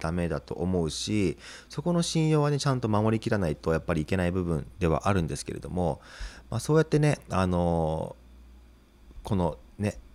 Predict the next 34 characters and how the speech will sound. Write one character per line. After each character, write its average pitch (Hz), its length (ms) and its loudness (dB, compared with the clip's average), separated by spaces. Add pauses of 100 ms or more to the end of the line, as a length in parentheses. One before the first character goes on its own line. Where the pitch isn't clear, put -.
(300)
自 98 120 -2
家 95 100 2
製 90 140 2
ス 101 140 -2
モ 92 100 4
ー - 40 -8
ク - 80 -16
工 101 120 -2
房 82 140 0
過 139 140 0
去 - 140 2
を 104 220 4
応 107 140 4
援 110 60 2
す 113 120 -4
る 120 80 0
こ 123 120 -2
と 123 120 -2
で、 135 280 4 (800)
そ - 120 -6
の 85 60 0
支 - 220 2
援 139 140 6
し - 60 0
た 90 140 0
あ 113 40 2
な 170 100 2
た 175 100 2
に 165 100 4
も 165 100 4
ち - 80 0
ゃ 113 60 0
ん 110 60 -2
と - 280 -2